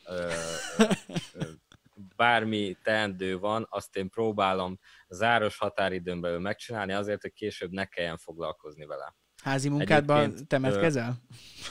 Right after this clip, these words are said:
Speaker 1: Igen, igen. Egyébként, ö, az is tök jó, hogy, hogy elkezdtem tényleg tanulni, mert, ö, azzal is bírok legalább foglalkozni, így valamennyire leköti a figyelmemet igazából, e-, erről az egész,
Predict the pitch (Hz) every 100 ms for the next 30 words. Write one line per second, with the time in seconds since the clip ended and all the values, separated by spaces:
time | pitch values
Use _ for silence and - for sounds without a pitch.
0 | - 120 - - _ _ _ _ _ -
1 | 110 95 92 87 82 76 98 101 110 -
2 | 120 113 113 113 110 - 117 104 - -
3 | 113 - 123 113 107 90 98 107 110 107
4 | 101 95 - 90 - 98 82 - 101 113
5 | 123 135 151 151 _ _ _ - 92 95
6 | 95 - 101 98 101 107 101 95 92 101
7 | 95 90 90 90 87 - 92 90 87 -
8 | - 82 92 90 87 - _ _ 107 123
9 | 117 113 107 104 101 107 - - 98 87
10 | 95 92 87 87 85 - 87 87 87 85
11 | 87 92 82 _ 90 85 95 92 90 90
12 | 90 87 87 -